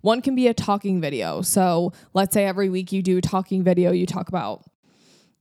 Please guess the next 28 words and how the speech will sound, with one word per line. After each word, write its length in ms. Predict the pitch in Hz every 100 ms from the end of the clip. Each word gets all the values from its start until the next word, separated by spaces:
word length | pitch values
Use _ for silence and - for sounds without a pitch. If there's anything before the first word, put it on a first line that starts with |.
| _ -
I 80 | 196
don't 140 | 165
know, 120 | 160 156
what 280 | 180 185
your 100 | 180
client 380 | 190 202 175 147
should 160 | 190 190
wear 180 | 170 175
to 120 | -
their 140 | 208
session, 540 | 208 240 220 170 160 139
or, 540 | - 180 175 156 156 180 -
you 100 | 190
know, 180 | 101 -
wh-, 300 | 175 - -
where 500 | 196 180 202 202 202
people 320 | 202 208 185
should 380 | 190 - 180 175 - - -
do 140 | 196
engagement 420 | 214 254 269 214
photos 420 | 196 175 147 170 - - _ -
in 200 | 190 175
the 100 | 175
city 220 | 240 226
you 140 | 165
live, 280 | 127 - 175
whatever. 440 | 185 180 101 - 175 _ _ _ _ _ _ -
So 440 | - 196 190 185